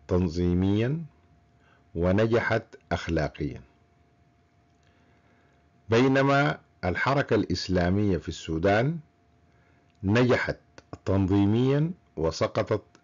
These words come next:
أخلاقيًا. أنا ما داير أخش في تفسير هذا الكلام، إحنا قلناه قبل كده، لكن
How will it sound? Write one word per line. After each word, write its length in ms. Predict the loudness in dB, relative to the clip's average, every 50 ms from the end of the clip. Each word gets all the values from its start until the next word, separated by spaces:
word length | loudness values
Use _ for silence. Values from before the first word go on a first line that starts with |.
| _ _ -4
أخلاقيًا. 720 | -4 -2 -2 -2 -2 -2 -2 -4 -8 -12 -12 -12 -14 -16 -20 _ _ _ _ -20 -20 -20 -20 -20 -20 -20 -20 _ _ _ -2
أنا 340 | 0 0 2 2 2 0 0
ما 240 | 0 0 2 2 2
داير 240 | 4 4 4 4 2
أخش 260 | 2 0 0 -2 -2
في 140 | -2 -2 -2
تفسير 400 | 0 0 -2 -2 0 0 0 2
هذا 240 | 2 2 2 2 2
الكلام، 500 | 0 0 0 0 2 2 2 2 0 -2
إحنا 220 | -2 -2 -2 -2
قلناه 340 | -2 -2 -2 0 0 0 0
قبل 360 | 0 0 0 -2 -2 -2 -6
كده، 380 | -6 -4 -4 -2 -2 -2 -4 -4 -4
لكن 400 | -4 -2 -2 -2 -4 -6 -8 -10